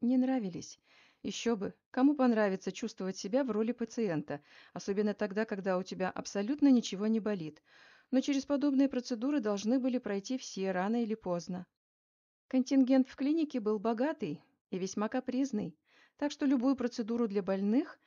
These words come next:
учащиеся должны были уметь исполнять не просто хорошо, а безупречно.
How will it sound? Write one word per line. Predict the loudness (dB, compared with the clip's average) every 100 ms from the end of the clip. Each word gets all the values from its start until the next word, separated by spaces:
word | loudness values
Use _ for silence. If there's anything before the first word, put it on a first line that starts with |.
| _ _ _
учащиеся | -6 -4 -2 -2 0
должны | 0 0 2 2
были | 2 0 0
уметь | 0 2 2 -2
исполнять | -4 -2 0 0 -2
не | -4
просто | -4 -6 -4
хорошо, | -4 -2 -2 -4 -8 -8 _ -6
а | -6
безупречно. | -4 -6 -4 -4 -4 -8 -12